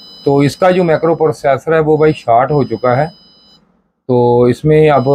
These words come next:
repair करने की जो है वो गुंजाइश नहीं है हमें, ना हम इसे कर सकते हैं, फ़ायदा इसका time ज़ाया करने का कोई नहीं। ये देखें जी, ये जो है इसका ये, ये जो macro processor ये भी नज़र भी आपको आ रहा हो हीट हुआ हुआ,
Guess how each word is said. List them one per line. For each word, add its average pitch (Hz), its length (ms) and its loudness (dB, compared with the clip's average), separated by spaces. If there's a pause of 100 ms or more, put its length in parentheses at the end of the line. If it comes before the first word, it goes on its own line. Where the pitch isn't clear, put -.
(140)
repair 139 400 0
करने 139 360 -4
की 139 220 -6
जो 135 200 -2
है 127 260 0
वो 120 240 0
गुंजाइश 117 520 0
नहीं 127 240 -2
है 143 220 2
हमें, 123 300 0 (420)
ना 120 140 2
हम 135 220 0
इसे 131 180 -4
कर 120 180 0
सकते 135 300 -6
हैं, 143 140 0
फ़ायदा 117 420 0
इसका 131 420 -2
time 120 420 -2
ज़ाया 123 260 0
करने 123 300 -2
का 120 120 -2
कोई 107 200 -2
नहीं। 147 120 -6 (680)
ये 127 100 2
देखें 123 340 0
जी, 151 120 -6 (320)
ये 131 180 2
जो 143 160 2
है 123 140 2
इसका 123 240 -2
ये, 117 260 0
ये 113 280 -2
जो 131 100 -2
macro 113 260 0
processor 110 320 -2
ये 117 200 -2
भी 117 120 -2
नज़र 113 280 0
भी 127 140 0
आपको 123 320 -2
आ 113 80 2
रहा 120 100 0
हो 127 60 0
हीट 117 160 -6
हुआ 117 180 0
हुआ, 110 260 -4